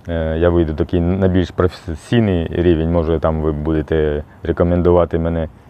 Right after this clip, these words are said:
е, своїм друзям, знайомим. Так, ну, в общем, <laughs> на цьому ми психологічний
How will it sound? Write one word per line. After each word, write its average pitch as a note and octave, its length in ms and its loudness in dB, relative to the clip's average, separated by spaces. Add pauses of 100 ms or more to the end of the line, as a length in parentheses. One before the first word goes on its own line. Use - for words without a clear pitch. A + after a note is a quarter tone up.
(220)
е, D2+ 140 -6
своїм D#2+ 360 0
друзям, G2+ 360 2
знайомим. F#2+ 540 0 (4000)
Так, D2+ 300 -8 (260)
ну, D3+ 220 -2 (280)
в - 60 -2
общем, G#2+ 240 -2 (880)
<laughs> - 1040 -16
на F#2 100 -4
цьому G2+ 240 2
ми G2+ 140 4
психологічний G2+ 840 0